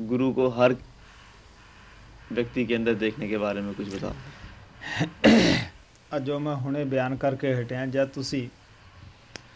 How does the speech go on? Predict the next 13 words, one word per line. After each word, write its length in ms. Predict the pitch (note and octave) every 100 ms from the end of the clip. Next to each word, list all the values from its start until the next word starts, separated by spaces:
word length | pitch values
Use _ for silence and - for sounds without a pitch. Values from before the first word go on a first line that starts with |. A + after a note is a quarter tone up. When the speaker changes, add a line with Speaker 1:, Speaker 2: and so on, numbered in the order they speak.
| - - - - -
Speaker 2:
ਉੱਪਰ 260 | C3+ - C#3+
ਆਪਣੇ 320 | C3+ D#3 C#3+
ਘਰ 200 | C3 A#2+
ਸੱਚਖੰਡ 480 | B2 C#3+ - D3+ C#3
ਪਹੁੰਚ 320 | C3+ D3 D3+
ਜਾਓਗੇ 340 | C#3+ C3 C3
ਤਾਂ 100 | C#3
ਤੁਹਾਡੀ 360 | C#3 - C3+ C#3+
ਨਜ਼ਰ 340 | C3 B2+ D3+
ਹੀ 120 | D#3+ D3+
ਐਸੀ 240 | C#3+ D3
ਬਣ 200 | B2+ A#2+
ਜਾਵੇਗੀ 560 | A#2+ B2+ C3+ B2+ A#2+